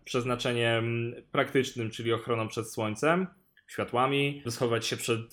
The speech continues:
przed ludźmi, którzy też, e, czy-, często bywali między innymi wścisk-, wsipskimi le-, reporterami, którzy chcieli oczywiście łapać gdzieś tam gwiazdy Hollywood na ulicy, żeby odegrać jakąś konkretną rolę, czasami społecznie, czasami w filmie.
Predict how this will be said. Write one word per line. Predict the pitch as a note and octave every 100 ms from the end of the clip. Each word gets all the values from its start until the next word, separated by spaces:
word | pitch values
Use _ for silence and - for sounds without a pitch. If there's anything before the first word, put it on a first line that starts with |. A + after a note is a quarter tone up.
| A#2
przed | - A#2 A#2+
ludźmi, | C#3 C3+ C#3+ D3+ D#3
którzy | - A#2 A2+ A#2 A#2 A#2 A2+ -
też, | A2 G#2+ - -
e, | G#2+ G#2 G#2 G#2 A2
czy-, | - A#2 A2+
często | A#2+ A#2 A#2
bywali | A2+ A2+ A2+ A#2 -
między | B2 B2 B2 A#2+
innymi | B2 B2
wścisk-, | - B2 - -
wsipskimi | - A#2+ B2+ B2
le-, | A#2 A#2
reporterami, | A#2 A#2+ A2+ B2+ A#2 G#2+ -
którzy | G2+ G2
chcieli | - G#2 G2+
oczywiście | F#2+ G2+ G2 - G#2 G2+ - B2
łapać | A#2 A2+
gdzieś | G#2+ G#2
tam | A2+
gwiazdy | G#2 A2+ G#2
Hollywood | G#2+ A2 A2 A2
na | G#2
ulicy, | F#2+ G#2+ A2 C#3+ D3 -
żeby | A2 A#2+ G#2+ A2+ A2 A#2
odegrać | A2+ A#2 A2+
jakąś | A#2+ A#2 A2+ - - -
konkretną | A#2+ A#2 B2 A#2+ A#2 A2
rolę, | A2+ A2+ G#2+ G#2+ G#2 -
czasami | G#2 A2 G#2
społecznie, | - C3+ - B2
czasami | A2+ A2 G2+
w | F#2+
filmie. | A#2 A#2+ A#2+ A#2+ A#2